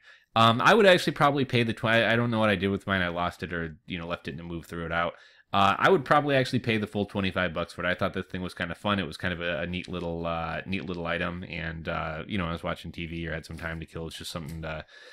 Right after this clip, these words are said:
kinda keep yourself busy, kind of a little busy toy. But, uh, thought this was kinda neat. Thought you guys might enjoy it.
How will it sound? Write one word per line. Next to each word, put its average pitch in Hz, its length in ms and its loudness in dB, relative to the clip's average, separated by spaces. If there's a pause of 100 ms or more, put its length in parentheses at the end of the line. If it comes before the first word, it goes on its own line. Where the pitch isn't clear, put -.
(160)
kinda 127 180 6
keep 123 180 2
yourself 101 340 -2
busy, 90 300 -2
kind 95 180 -6
of 90 80 -8
a - 20 -4
little 90 140 -4
busy 85 300 -10
toy. 85 340 -8
But, 101 140 0
uh, 101 220 2 (120)
thought 170 220 0
this 156 160 -8
was 151 100 -6
kinda 135 240 -2
neat. 117 300 -2 (100)
Thought 123 300 -2
you 120 120 -8
guys 104 360 0 (160)
might 110 420 0
enjoy 98 440 0
it. 95 180 0